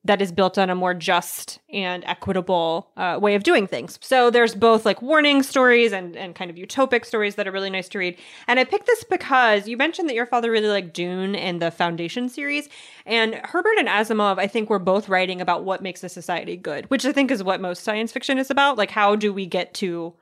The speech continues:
a good society? How do we even start to think about what that looks like?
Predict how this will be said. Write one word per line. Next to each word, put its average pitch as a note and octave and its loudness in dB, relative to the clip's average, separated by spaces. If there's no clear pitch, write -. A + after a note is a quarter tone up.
a G#3 -2
good E3+ -4
society? F3 -6
How G3 0
do F#3+ -6
we F#3+ -4
even F#3+ -8
start G3 0
to A3 -6
think A3+ 2
about A3 2
what A3 0
that A#3 -4
looks C4+ -4
like? F#3+ 0